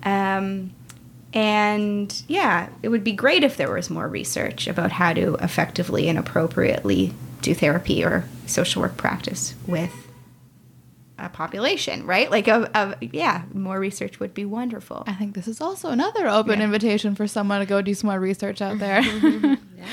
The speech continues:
Speaker 2: So, yeah, there was no mention of sex workers in social work. I kind of would have thought it would have been a little part of, like, vulnerable groups of people to look out for a little bit. It wasn't really mentioned.
Speaker 3: So I think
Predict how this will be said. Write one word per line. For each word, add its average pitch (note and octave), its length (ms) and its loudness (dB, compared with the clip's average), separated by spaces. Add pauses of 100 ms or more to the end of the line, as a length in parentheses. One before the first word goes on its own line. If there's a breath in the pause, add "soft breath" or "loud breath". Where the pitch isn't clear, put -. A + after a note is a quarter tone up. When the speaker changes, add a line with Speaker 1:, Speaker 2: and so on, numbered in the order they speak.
(800 loud breath)
Speaker 2:
So, A3+ 460 2
yeah, G#3+ 240 2
there G#3 160 -2
was A3 440 2
no G#3 360 4
mention G3 480 -2
of G3 280 -2
sex F#3 300 -2
workers A3 680 -2
in A3+ 840 4 (240)
social B3 420 0
work. D4 200 2
I C#4+ 80 -2
kind D4 240 0
of D4+ 100 -6
would C4+ 80 -2
have B3+ 120 -2
thought G#3 220 2
it G#3 80 2
would G3+ 140 0
have G3 180 0
been G3+ 220 0
a G#3 100 2
little D#4 280 2
part E4+ 260 2
of, E4+ 100 0
like, E4 140 2
vulnerable C#4+ 1040 2 (240)
groups B3+ 300 0
of C#4 120 -2
people C4+ 360 0
to - 120 -2
look C4+ 180 0
out - 180 2
for C4 200 2
a C4 60 2
little B3+ 200 2
bit. B3+ 200 0
It B3+ 100 0
wasn't B3 300 0
really B3 240 2
mentioned. A#3+ 840 0 (500 loud breath)
Speaker 3:
So B3+ 760 2
I A#3 140 4
think C4+ 480 -2